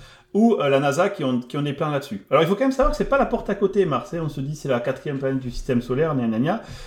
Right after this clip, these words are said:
Elle est au minimum, il faut quand même savoir que donc la Terre tourne autour du Soleil et la... Et la... et Mars aussi, donc elles bougent toutes les deux en simultané. Au moment où elles sont les plus proches l'une de l'autre, il y a quand même cinquante-quatre virgule six millions de kilomètres.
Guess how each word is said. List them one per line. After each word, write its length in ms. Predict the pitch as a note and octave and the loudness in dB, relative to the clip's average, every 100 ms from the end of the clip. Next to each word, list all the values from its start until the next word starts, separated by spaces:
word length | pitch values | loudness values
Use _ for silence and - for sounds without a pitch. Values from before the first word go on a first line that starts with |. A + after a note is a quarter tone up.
| - | 4
Elle 200 | E3+ G3+ | 6 8
est 240 | A3 C#3+ - | 8 4 0
au 100 | D#3+ | 6
minimum, 580 | F3 D4 C4 F#3 G3 A#3+ | 8 8 8 6 4 2
il 60 | C#3+ | -6
faut 100 | F#3 | -2
quand 100 | F#3+ | 0
même 80 | D#3 | 2
savoir 300 | E3+ F3 C#3+ | 4 2 2
que 40 | |
donc 220 | C3 A#2+ | -4 -2
la 140 | A#2+ B2 | -2 0
Terre 240 | F#3 D3 | 0 -2
tourne 160 | C#3+ B2+ | -2 -6
autour 160 | B2+ | -6
du 40 | B2 | -8
Soleil 280 | D#3 C#3+ A2+ | -4 -2 0
et 20 | |
la... 200 | G#2+ - | -2 -2
Et 80 | A#2 | -4
la... 360 | G2 F2 F2+ | -4 -6 -10
et 60 | A2+ | -2
Mars 260 | C#3 E3+ C#3 | 0 0 -4
aussi, 240 | B2 B3 | -6 -2
donc 220 | F3 B2+ | -2 0
elles 100 | B2+ | 0
bougent 220 | F3 F#3+ | 2 0
toutes 160 | - C#3 | -2 -6
les 80 | C3 | -2
deux 100 | C#3+ | 0
en 80 | A#2+ | -2
simultané. 540 | A#2+ A2 A#2+ F3+ C4+ - - - _ _ | -4 -4 -4 -4 -8 -16 -20 -20 _ _
Au 80 | F#3 | 6
moment 320 | A3+ C4+ C4+ | 8 8 6
où 60 | G#3+ | 4
elles 60 | G3+ | 2
sont 120 | A3 | 0
les 100 | F#3+ | -2
plus 140 | F#3 | -4
proches 320 | D3+ B3+ A#3+ | -4 -4 -2
l'une 80 | A3 | -2
de 100 | F#3+ | 2
l'autre, 200 | F#3+ B3 | 2 2
il 60 | F#3 | 0
y 40 | |
a 40 | D#3+ | -2
quand 100 | G#3+ | -2
même 160 | A#3 | -2
cinquante-quatre 800 | D#3+ - A#3+ A3+ A3 G3+ G3+ - | -4 -2 0 2 0 -2 -4 -4
virgule 400 | D3 C#3 C#3 C#3 | -6 -6 -6 -6
six 520 | C3+ - B3+ G#3 - - | -8 -8 -4 -4 -6 -8
millions 540 | C#3 F3+ G#3+ G#3 B3+ | -4 -4 -2 -2 0
de 100 | G#3 | -2
kilomètres. 540 | C3+ - G3 B2+ - | -4 -2 -2 -2 -6